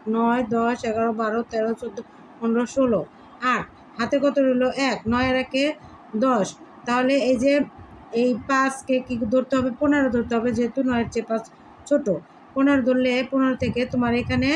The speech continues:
কত হইল? এই যে হাতের এক দিয়ে নয় আর একে দশ, পনেরো থেকে দশ গেলে দশ, এগারো, বারো, তেরো, চোদ্দ, পনেরো। কত হবে?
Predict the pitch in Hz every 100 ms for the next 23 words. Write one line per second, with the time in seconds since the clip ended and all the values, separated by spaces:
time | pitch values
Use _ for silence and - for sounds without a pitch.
0 | 339 - - - 262 - 294 277 262 233
1 | 233 240 240 240 262 262 226 254 262 262
2 | 240 240 240 214 247 190 170 - - -
3 | 247 262 262 247 240 254 247 247 247 262
4 | 294 - 220 214 - 233 240 240 240 233
5 | 240 254 240 233 247 240 - 233 254 247
6 | 190 165 - - - 262 277 247